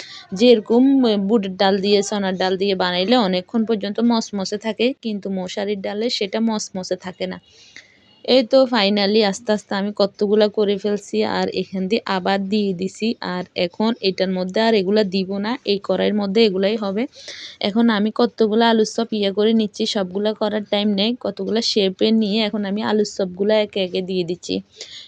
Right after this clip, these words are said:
এ পাশে পেঁয়াজুগুলা হোক, আর আমি এ পাশে আলুর চপগুলা দিয়ে দিচ্ছি।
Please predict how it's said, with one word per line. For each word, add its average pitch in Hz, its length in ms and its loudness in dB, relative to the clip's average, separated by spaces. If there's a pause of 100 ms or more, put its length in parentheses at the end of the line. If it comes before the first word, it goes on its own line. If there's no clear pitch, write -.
(120)
এ 220 140 6
পাশে 208 320 0
পেঁয়াজুগুলা 214 680 2
হোক, 226 240 0 (120)
আর 180 260 -2
আমি 202 320 -4
এ 196 60 -2
পাশে 190 280 -6
আলুর 208 280 -4
চপগুলা 196 460 -4
দিয়ে 208 220 0
দিচ্ছি। 185 260 -10